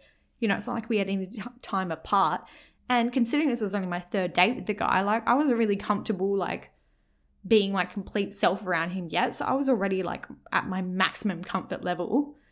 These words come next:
So, you know, we go out for lunch, we go drinking all day, same kind of thing. We get back to the hotel room and I have the biggest fucking headache, right? And I'm like, I just, like, "Do you have any Panadol?" And he's like,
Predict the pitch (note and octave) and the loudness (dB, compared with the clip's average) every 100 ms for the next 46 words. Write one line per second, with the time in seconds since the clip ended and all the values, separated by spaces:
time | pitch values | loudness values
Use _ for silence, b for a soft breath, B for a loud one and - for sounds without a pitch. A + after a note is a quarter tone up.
0 | B B B B B B - - C4 B3 | B B B B B B -6 -2 0 0
1 | A#3+ A3+ - - - A#3 G3 G#3 A#3 A3 | 0 -2 -4 -8 -4 -2 0 0 2 2
2 | A3 G3+ G3 F#3+ G3+ G3+ F3+ F3+ F#3 F#3 | 2 -2 -4 -4 -4 -4 -6 -8 -6 -4
3 | F3 F#3 F#3+ F3+ F3+ - - G3 b b | -4 -4 -6 -6 -6 -6 -8 -10 b b
4 | b C#4 D#4+ E4+ D#4+ D4 B3 G3+ F3 F3+ | b 0 2 2 2 0 2 0 -2 -4
5 | F#3 b b b b A3 G#3+ A3 A3 G#3+ | -6 b b b b -2 0 0 -2 -6
6 | - G#3+ G3 - F3 - E3+ E3+ D#3+ F3 | 0 2 2 -4 -6 -6 -8 -6 -8 -8
7 | E3+ F3 B3 - G#3 G3+ G3 G3+ - _ | -6 -4 -4 -4 -4 -4 -4 -10 -18 _
8 | _ _ _ _ - G#3 G3+ G3 - - | _ _ _ _ -6 -4 -4 -6 -6 -6
9 | - F#3 F#3+ - G3 G#3 G3 F3+ F3 E3+ | -8 -12 -10 -10 -6 -4 -4 -6 -10 -10
10 | - C#4 C#4+ C#4 C4 B3+ B3+ b b b | -6 -4 -2 -2 -2 -4 -10 b b b
11 | A#3+ C4 B3+ C4 C4 | 0 0 0 -4 -6